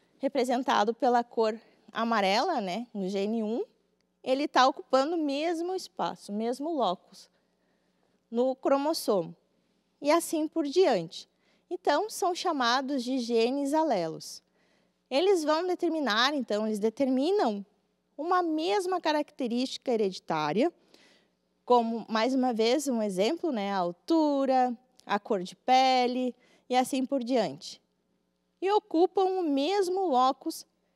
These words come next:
em cromossomos homólogos. Aqui mais cromossomos homólogos, bonitinhos, né, semelhantes. Nós podemos chamá-los também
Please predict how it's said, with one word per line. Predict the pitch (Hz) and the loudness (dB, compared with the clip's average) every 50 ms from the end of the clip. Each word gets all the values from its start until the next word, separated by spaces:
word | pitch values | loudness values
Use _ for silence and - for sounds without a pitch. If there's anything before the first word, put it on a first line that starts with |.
| _ _ _ | _ _ _
em | 349 320 349 | -6 -4 -2
cromossomos | - 349 277 277 285 285 285 - - 320 269 277 320 403 480 - - - _ _ _ _ _ _ _ _ _ _ _ _ _ _ | 0 0 0 2 0 -2 -2 -2 -2 -4 -2 -2 -2 -4 -6 -6 -10 -16 _ _ _ _ _ _ _ _ _ _ _ _ _ _
homólogos. | - 453 466 427 311 - - 214 214 - - 233 - - - - _ _ _ _ _ _ _ _ _ _ _ _ _ _ _ _ _ _ _ _ _ _ _ _ _ _ _ _ _ _ _ _ _ _ _ _ _ _ _ _ _ _ _ _ _ _ _ _ _ _ _ _ _ _ _ _ _ _ _ _ _ _ _ _ _ _ _ _ _ _ _ _ _ _ - | -4 -4 0 2 4 4 4 4 2 -2 -6 -10 -16 -16 -18 -20 _ _ _ _ _ _ _ _ _ _ _ _ _ _ _ _ _ _ _ _ _ _ _ _ _ _ _ _ _ _ _ _ _ _ _ _ _ _ _ _ _ _ _ _ _ _ _ _ _ _ _ _ _ _ _ _ _ _ _ _ _ _ _ _ _ _ _ _ _ _ _ _ _ _ 2
Aqui | 370 403 - - 359 392 440 | 2 2 4 6 6 6 6
mais | 415 359 320 330 359 - | 4 2 2 0 0 -2
cromossomos | - - 370 359 330 311 311 - - 254 233 233 226 226 | -4 -2 -2 0 0 -2 -2 -2 -4 -4 -4 -4 -4 -4
homólogos, | 240 254 247 233 220 220 254 370 381 466 440 - - | -4 -2 0 0 0 0 0 0 -2 -2 -4 -4 -6
bonitinhos, | - 226 214 214 208 208 - - 202 226 453 508 427 - | -10 -8 -8 -6 -8 -8 -10 -8 -8 -6 -4 -6 -4 -4
né, | 247 220 208 247 | -6 -6 -8 -8
semelhantes. | - - 247 220 214 214 208 202 196 208 233 381 - - 587 622 - - - _ _ _ _ _ _ _ _ _ _ _ _ _ _ _ _ _ _ _ _ _ _ _ _ _ _ _ | -8 -8 -6 -4 -4 -4 -2 -2 -2 0 -2 -4 -6 -8 -10 -14 -14 -16 -18 _ _ _ _ _ _ _ _ _ _ _ _ _ _ _ _ _ _ _ _ _ _ _ _ _ _ _
Nós | - 302 330 330 - | 0 0 0 0 0
podemos | 349 349 294 294 285 320 330 - | -2 0 0 0 0 0 -2 0
chamá-los | - 370 320 330 294 269 254 254 254 262 254 - | 2 2 2 4 4 4 4 4 2 0 -4 -4
também | - 311 277 269 269 254 226 185 156 185 | -2 0 0 0 2 0 0 0 -2 -6